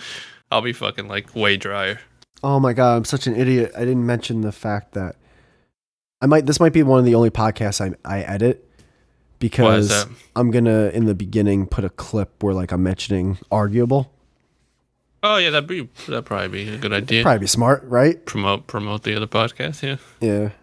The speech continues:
Speaker 2: and we definitely, we should do a trailer for Arguable.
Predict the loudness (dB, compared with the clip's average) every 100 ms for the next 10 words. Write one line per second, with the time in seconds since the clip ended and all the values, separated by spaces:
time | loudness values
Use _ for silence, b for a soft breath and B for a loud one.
0 | -2 2 4 4 4 4 2 -2 -4 -2
1 | -2 -4 -2 -2 -4 -6 -6 -4 -4 -6
2 | -8 -8